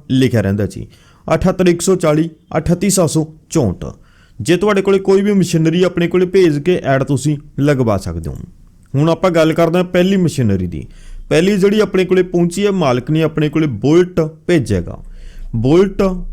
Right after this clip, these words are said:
ਜਮਾਂ ਨਵਾਂ ਆਪਾਂ ਕਹਿ ਸਕਦੇ ਹਾਂ ਜੀ, ਕੰਡੀਸ਼ਨ all ਓਕੇ ਹੈ। ਟਾਇਰਾਂ ਦੇ ਵਿੱਚ ਅਲਾਈ ਲੱਗੇ ਹੋਏ ਆ, ਟਾਇਰ ਆਪਾਂ ਨੂੰ ਬਹੁਤ ਵਧੀਆ ਮਿਲ ਜਾਣਗੇ। ਟਾਇਰਾਂ ਦੀ ਕੰਡੀਸ਼ਨ ਬਹੁਤ ਵਧੀਆ, ਪੰਜਾਬ ਨੰਬਰ ਹੈ। ਮਾਡਲ ਮਿਲ ਜੂਗਾ ਆਪਾਂ ਨੂੰ ਦੋ ਹਜ਼ਾਰ ਅਠਾਰਾਂ 'ਚ ਹੀ।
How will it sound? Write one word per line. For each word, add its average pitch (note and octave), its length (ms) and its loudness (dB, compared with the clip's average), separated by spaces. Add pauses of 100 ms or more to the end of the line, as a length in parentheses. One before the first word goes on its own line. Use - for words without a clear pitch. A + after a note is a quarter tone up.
(240)
ਜਮਾਂ E3+ 340 2
ਨਵਾਂ E3 320 2
ਆਪਾਂ D#3+ 260 0
ਕਹਿ C#3+ 220 0
ਸਕਦੇ A2+ 320 0
ਹਾਂ E2+ 60 -2
ਜੀ, - 120 -6
ਕੰਡੀਸ਼ਨ C#3+ 600 0 (280)
all C#3+ 240 0
ਓਕੇ G2+ 380 -4
ਹੈ। A#1+ 100 -14 (480)
ਟਾਇਰਾਂ D#3 280 4
ਦੇ F#3 80 6
ਵਿੱਚ F3+ 220 0 (220)
ਅਲਾਈ C3+ 240 4
ਲੱਗੇ A#2 220 0
ਹੋਏ D3+ 200 2
ਆ, F3 60 2
ਟਾਇਰ C#3 320 0 (500)
ਆਪਾਂ B2 240 -2
ਨੂੰ C#3+ 120 0
ਬਹੁਤ C3 260 2
ਵਧੀਆ F3+ 260 4
ਮਿਲ E3+ 180 4
ਜਾਣਗੇ। E3+ 340 2 (720)
ਟਾਇਰਾਂ C#3 240 2
ਦੀ D#3 100 2
ਕੰਡੀਸ਼ਨ D#3 440 2
ਬਹੁਤ F3 320 2
ਵਧੀਆ, F#3 260 2
ਪੰਜਾਬ D3+ 680 0
ਨੰਬਰ C3+ 260 0
ਹੈ। E3+ 160 -2 (340)
ਮਾਡਲ C#3+ 440 2
ਮਿਲ F#3 160 2
ਜੂਗਾ F3 180 2
ਆਪਾਂ F3 160 -2
ਨੂੰ F3+ 100 2
ਦੋ D3+ 120 2
ਹਜ਼ਾਰ D#3 280 0 (260)
ਅਠਾਰਾਂ G2+ 360 -2
'ਚ D#2 120 -10
ਹੀ। G#1+ 100 -12